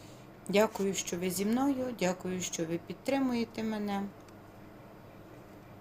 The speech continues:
Хочу вам розповісти життєву історію. Цю історію вже неодноразово читаю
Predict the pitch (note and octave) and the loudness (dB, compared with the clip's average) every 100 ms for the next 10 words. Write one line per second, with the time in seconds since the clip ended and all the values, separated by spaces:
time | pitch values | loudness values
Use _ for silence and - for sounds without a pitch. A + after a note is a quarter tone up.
0 | - - - - - - - - - - | -16 -18 -18 -18 -18 -18 -18 -18 -18 -16
1 | - - - - - - - G3+ - F#3+ | -16 -16 -16 -18 -16 -12 -2 -2 0 0
2 | G3 F#3 - - - F3 E3+ - F3 G3 | 2 2 0 -10 -6 -2 -2 -2 0 0
3 | - A3 G#3+ F3+ - F#3 F#3 F3+ F3 - | 0 2 2 0 -2 0 2 2 -2 -4
4 | - - - - - E3 E3 E3 D#3 D3+ | -16 -14 -8 -8 -2 -2 0 0 -2 -6
5 | - - - - - - - - - - | -12 -16 -16 -14 -14 -14 -14 -16 -16 -16
6 | - - A#3 A3+ A3 - A3 A3 G#3+ G3 | -8 0 4 4 4 6 8 8 8 6
7 | G3+ G3 F#3+ F3+ F#3 F3+ F3 F3+ G#3 G#3 | 4 4 2 2 2 2 2 2 2 2
8 | F#3 - F3+ F3+ F3+ F#3+ F3+ F#3 | 0 -4 -4 0 2 2 2 0